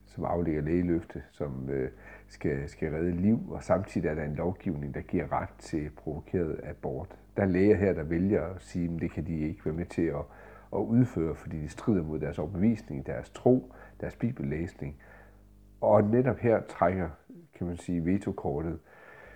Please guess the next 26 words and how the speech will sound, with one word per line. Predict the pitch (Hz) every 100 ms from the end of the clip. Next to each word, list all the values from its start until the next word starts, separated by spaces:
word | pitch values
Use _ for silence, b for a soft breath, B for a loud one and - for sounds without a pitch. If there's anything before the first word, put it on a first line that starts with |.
| B
sådan | - 87 85
som | 87 87 80
Apostlenes | 78 - 95 - 80
Gerning | 82 78 82
fem | -
niogtyve | 82 90 90 - - 87 76
også | - 82
er |
med | 80
til | 80 92
at |
åbne | 78 73 76
vej | 73 76 85
for, | - 78 76 -
eller | - 80
bane | - 82
vej | 76 85
for, | 85 - 73 - _ B B B B B -
at, | 87 80 -
øh, | 78 73 71 71 71 82 _ -
vi | 90
skal | - 73
adlyde | 87 90 85
Guds | 95 92
ord | 90 82 80 -
mere | - 82 78 85